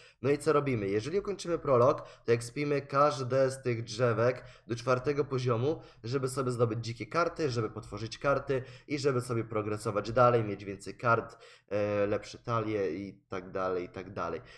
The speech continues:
E, wydaje mi się, że warto sobie do tego czwartego poziomu zrobić, potem można expić jedną frakcję do końca, w sumie bez jakiegoś większego znaczenia. E, jeżeli chodzi o sam drop, e, z tych skrzynek,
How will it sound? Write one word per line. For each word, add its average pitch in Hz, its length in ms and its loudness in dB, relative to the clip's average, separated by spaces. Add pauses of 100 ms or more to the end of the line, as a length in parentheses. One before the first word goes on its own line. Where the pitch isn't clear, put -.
E, 123 160 2
wydaje 143 340 2
mi 139 100 -2
się, 131 140 -2
że 120 460 4 (300)
warto 127 360 4
sobie 120 280 -2
do 110 140 -4
tego 127 260 0
czwartego 131 480 -6
poziomu 120 640 -2
zrobić, 127 440 0 (280)
potem 143 240 -4
można 127 280 0
expić 117 300 -4
jedną 120 200 0
frakcję 107 400 -4
do 104 100 -2
końca, 113 420 -2
w - 60 -10
sumie 117 280 -2
bez 113 180 0
jakiegoś 110 240 -8
większego 107 400 -4
znaczenia. 92 540 -8 (460)
E, 107 200 -2
jeżeli 139 360 -2
chodzi 165 340 0
o 127 320 4
sam 131 460 -4
drop, 110 500 4
e, 107 320 0
z - 120 -14
tych - 240 -10
skrzynek, 101 760 -8